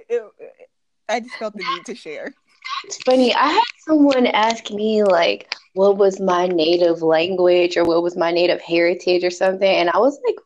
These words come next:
Speaker 2: really thrown off. And I'm, like, I, I know I must have told her, like, I was, like,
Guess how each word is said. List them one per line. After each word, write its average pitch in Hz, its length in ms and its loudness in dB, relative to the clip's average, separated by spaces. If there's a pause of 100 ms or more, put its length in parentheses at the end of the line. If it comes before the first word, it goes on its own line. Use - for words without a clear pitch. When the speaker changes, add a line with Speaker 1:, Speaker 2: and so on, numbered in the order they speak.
Speaker 2:
really 190 340 2 (100)
thrown 175 300 0
off. 165 400 0 (680)
And 185 140 -2
I'm, 190 260 -2 (560)
like, 220 580 0
I, 226 240 -6
I 233 80 0
know 285 240 2
I 392 60 6
must 277 220 4
have 214 100 -10
told 196 240 0
her, 196 140 2
like, 180 200 0
I 180 100 2
was, 180 220 -4
like, - 240 -8